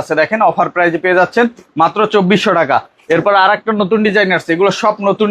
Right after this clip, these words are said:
ডিজাইন একবার পূজার জন্য, মাত্র চব্বিশশো টাকা। আর আমাদের আগের যে ডিজাইন ছিল উপরে, এই যে এগুলা সব তেইশশো টাকা করে, যেটা নেন বুট পাবেন তেইশশো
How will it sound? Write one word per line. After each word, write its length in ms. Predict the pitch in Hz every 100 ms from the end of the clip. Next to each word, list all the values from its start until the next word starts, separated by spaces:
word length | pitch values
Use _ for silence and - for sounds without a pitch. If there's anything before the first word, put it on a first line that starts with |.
| 208
ডিজাইন 220 | 185 165
একবার 180 | 151 175 160
পূজার 260 | 180 185 170
জন্য, 140 | 170 139 156
মাত্র 200 | - 220 214
চব্বিশশো 360 | 214 185 190 196
টাকা। 140 | 160 127 - - -
আর 80 | 165 190
আমাদের 200 | 214 220 202
আগের 200 | 208 196
যে 60 | 233 214
ডিজাইন 240 | 202 226 208
ছিল 120 | 214 214
উপরে, 240 | 185 214 202 156
এই 60 | 165
যে 60 | 185
এগুলা 220 | 190 196 175 -
সব 160 | 214 226 -
তেইশশো 280 | 226 - 196
টাকা 140 | 175 165 147
করে, 120 | 135 139
যেটা 200 | 175 202
নেন 120 | 160 123 _ _ 151
বুট 140 | 202 -
পাবেন 200 | 214 220 220
তেইশশো 280 | 220 -